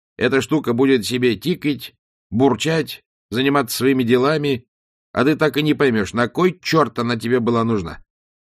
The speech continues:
Бывает, лежишь ночью, слышишь:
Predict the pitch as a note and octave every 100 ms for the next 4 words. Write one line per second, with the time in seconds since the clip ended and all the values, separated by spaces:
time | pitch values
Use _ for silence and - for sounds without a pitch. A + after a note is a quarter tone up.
0 | - G#2 C3+ C#3 A#2 _ _ _ - G2
1 | A#2+ B2+ D#3 B2+ B2 A#2+ - A2 F#2+ A#2+
2 | G#2+ G2 -